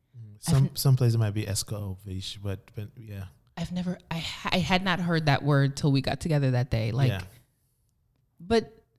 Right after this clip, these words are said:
Speaker 2: that's, that's part of it, is, like, putting a name to things so that we can tell our children, so that we can make those things, so they can feel connected to their culture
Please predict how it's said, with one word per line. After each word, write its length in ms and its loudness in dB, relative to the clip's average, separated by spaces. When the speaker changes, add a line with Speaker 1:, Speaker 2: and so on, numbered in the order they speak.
Speaker 2:
that's, 340 -2
that's 240 2
part 240 2
of 80 2
it, 100 2
is, 120 0
like, 240 -2
putting 320 2
a 40 2
name 220 2
to 100 -2
things 240 -2
so 100 -4
that 120 -2
we 100 -4
can 200 -4
tell 260 -2
our 100 -4
children, 380 -6
so 140 -8
that 80 -4
we 80 -6
can 200 -8
make 200 -2
those 200 0
things, 260 -2
so 100 -4
they 120 0
can 180 -6
feel 300 -6
connected 460 -4
to 80 -4
their 120 -4
culture 460 -8